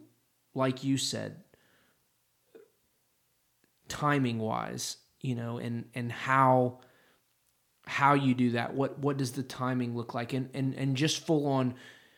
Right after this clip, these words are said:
maybe some of those experiences where you have been able to absolutely, like, say, "Hey, I am a Christian. This is what I believe. And this is, this is why I believe it. And, and I, you know, I, I would want the same thing for you."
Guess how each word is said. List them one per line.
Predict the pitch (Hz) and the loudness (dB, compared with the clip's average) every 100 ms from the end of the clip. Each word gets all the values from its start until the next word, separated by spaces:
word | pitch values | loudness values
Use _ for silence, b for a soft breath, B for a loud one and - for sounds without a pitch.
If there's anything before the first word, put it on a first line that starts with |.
| B B _ - | B B _ -10
maybe | 139 143 170 143 | 0 2 4 2
some | 156 | 2
of | 139 | 2
those | 127 | 2
experiences | 127 - 135 127 - 117 | 0 -4 -2 -2 -4 -4
where | 120 | -2
you | 117 | -2
have | 113 113 120 117 | 0 2 2 2
been | 117 | -2
able | 113 110 | -4 -6
to | - - | -8 -4
absolutely, | 120 123 - 123 113 113 | -2 -2 -4 -4 -4 -6
like, | 113 - | -8 -8
say, | - 117 | -8 -8
"Hey, | 117 110 117 - | -8 -10 -14 -6
I | 120 | -4
am | 127 123 120 | -2 -2 -4
a | 117 | -6
Christian. | 110 - 120 - - 107 107 | -8 -8 -6 -8 -10 -10 -8
This | 110 - | -6 -6
is | 110 104 | -8 -8
what | 107 | -6
I | 110 | -6
believe. | 107 107 110 113 113 113 - b b b b b | -6 -8 -8 -8 -10 -12 -20 b b b b b
And | 120 113 | -6 -4
this | 113 - | -4 -6
is, | 120 110 - - - - | -8 -6 -8 -10 -14 -8
this | - | -6
is | 110 | -6
why | 104 107 107 110 | -6 -4 -2 -2
I | |
believe | 104 104 113 107 | -4 -8 -8 -8
it. | 110 - | -10 -10
And, | 113 110 - | -12 -12 -12
and | 113 | -10
I, | 113 113 - 277 | -10 -12 -14 -12
you | 123 | -10
know, | 113 | -8
I, | - 113 110 - | -8 -10 -10 -12
I | 113 | -10
would | 117 107 | -8 -8
want | 110 113 | -8 -8
the | 107 | -10
same | - 110 107 | -8 -8 -8
thing | 107 107 | -8 -10
for | 101 | -10
you." | 107 110 107 | -10 -8 -10